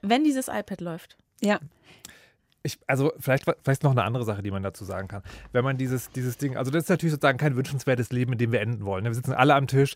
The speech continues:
Speaker 2: Ja.
Speaker 3: das Display ist sozusagen fest vor unser Gesicht geschweißt und wir kommen nie davon los. Da will man natürlich nicht hin. Aber Urlaub, das ist eben was
Speaker 2: Mhm.
Speaker 3: Besonderes. Und die Frage ist, will ich die Erziehungsaufgabe, also es gibt ja zwei
Speaker 2: Mhm.
Speaker 3: verschiedene Perspektiven. Die eine ist,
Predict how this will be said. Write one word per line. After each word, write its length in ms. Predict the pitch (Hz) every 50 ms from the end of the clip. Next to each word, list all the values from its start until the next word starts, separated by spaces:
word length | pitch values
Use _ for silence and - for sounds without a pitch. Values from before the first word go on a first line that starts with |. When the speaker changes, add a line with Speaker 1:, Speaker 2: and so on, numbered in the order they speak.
| - -
Speaker 2:
Ja. 300 | - 180 170 170 170 165
Speaker 3:
das 240 | 165 143 147 175 -
Display 340 | - 160 156 - - 139 139
ist 120 | 139 127
sozusagen 280 | - 139 - 139 139 147
fest 240 | - - 151 - -
vor 80 | 151
unser 160 | 143 131 143 135
Gesicht 420 | 127 131 120 139 147 - - _
geschweißt 760 | - 147 - - - - 143 131 120 131 147 160 - - 160
und 100 | 143 117
wir 80 | 123
kommen 180 | - - 120 120
nie 100 | 117 120
davon 280 | 113 104 104 - 120 110
los. 160 | 104 101 - - - - - - - - -
Da 140 | - 113 101
will 100 | 120 147
man 140 | 143 139 135
natürlich 340 | 131 - - 120 131 113 -
nicht 140 | 127 -
hin. 180 | - 120 98 95 - - - - _
Aber 380 | - 117 127 131 143 139 139
Urlaub, 500 | - 156 139 135 113 95 95 - - - _ _ _ _ _ _ _ _ _ _ _ _ _ _ _
das 140 | - 120 127
ist 100 | 131 -
eben 240 | - 165 135 123 120
was 140 | 131 127 -
Speaker 2:
Mhm. 40 |
Speaker 3:
Besonderes. 580 | - 98 92 107 127 160 170 185 175 185 170 - - - - - -
Und 160 | - 139 -
die 60 | 147
Frage 440 | - - - 120 123 165 202 202 196
ist, 320 | - 135 170 170 - - - - - - - _ -
will 140 | 131 147 170
ich 100 | 180 -
die 140 | - 156 147
Erziehungsaufgabe, 1000 | 113 123 - - - 202 240 285 302 - - - 113 117 113 - - 120 135 165
also 100 | 151 151
es 60 | 147
gibt 120 | - 196 -
ja 100 | 190 -
zwei 140 | - 226 -
Speaker 2:
Mhm. 40 |
Speaker 3:
verschiedene 300 | 226 165 139 - 165 160
Perspektiven. 520 | - 151 135 - - - - 131 107 95 107
Die 120 | 107 113
eine 260 | 110 151 185 202 185
ist, 200 | 147 175 165 -